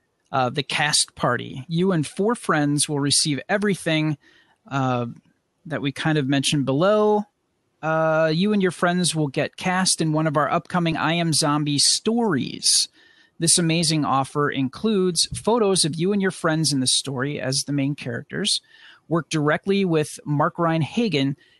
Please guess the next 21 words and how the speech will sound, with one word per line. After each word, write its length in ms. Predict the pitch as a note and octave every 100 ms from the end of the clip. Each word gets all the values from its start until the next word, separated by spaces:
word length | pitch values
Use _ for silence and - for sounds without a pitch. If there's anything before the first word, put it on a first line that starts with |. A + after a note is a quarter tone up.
| _
and 220 | D3 D#3+
the 120 | D3+
author 320 | C#3+ E3+ F#3 E3+
of 100 | D3+
the 80 |
story 520 | C#3 - D3 D3 C#3+ - _
on 160 | C#3+ C3
how 240 | - D#3+
to 220 | - C#3
include 460 | C3+ C3 - A#3+ F#3
you 200 | C#3+ C#3+
as 120 | C3
characters. 1000 | - - C#4+ D#3+ - - - - - - _ _
You 140 | D3
get 140 | C#3+ C3
a 40 |
P 200 | - -
D 160 | F#3 E3+
F 180 | D#3+ -
of 180 | C#3 D3
you 380 | D#3+ F#3 F#3